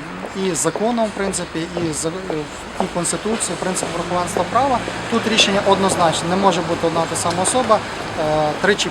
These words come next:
поспіль, е, обрана го-, головою суду. Е, тому рішення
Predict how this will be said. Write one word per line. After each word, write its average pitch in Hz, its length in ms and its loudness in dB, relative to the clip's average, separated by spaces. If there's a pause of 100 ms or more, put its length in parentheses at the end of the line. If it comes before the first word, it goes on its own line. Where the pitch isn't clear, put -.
поспіль, 202 300 0
е, 170 500 -2
обрана 170 400 2
го-, 160 460 2
головою 170 420 2
суду. 127 320 -2 (520)
Е, 147 100 -2
тому 208 280 2
рішення 190 340 0